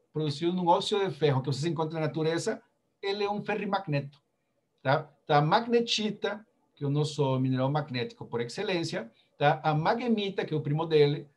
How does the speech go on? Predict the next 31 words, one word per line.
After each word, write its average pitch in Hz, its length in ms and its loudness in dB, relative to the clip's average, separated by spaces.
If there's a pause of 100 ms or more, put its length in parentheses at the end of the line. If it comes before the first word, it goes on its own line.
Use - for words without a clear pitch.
(300)
é, 110 800 -2
eles 160 180 -2
são 180 160 -4
ferrimagnéticos, 196 920 -4 (680)
né? 139 180 -2
Então, 147 220 2
e, 170 180 -2
e 160 60 -2
nele 220 380 2
eu 226 80 4
tenho 175 220 0
duas 170 340 0
redes, 147 580 0 (440)
tá, 113 160 -6
magnéticas, 143 840 0 (420)
ambas 202 680 4
antiparalelas 160 960 4
e 147 120 -6
cada 220 360 2
uma 220 160 0
delas 185 320 -4
com - 120 -10
um 165 60 -6
momento 160 380 -4
magnético 151 520 -6
diferente, 147 640 -6 (600)
ok? 139 240 -8 (800)
Vocês 151 160 -4
dizem, 175 160 -2
"Ah, 269 180 2
mas 214 160 0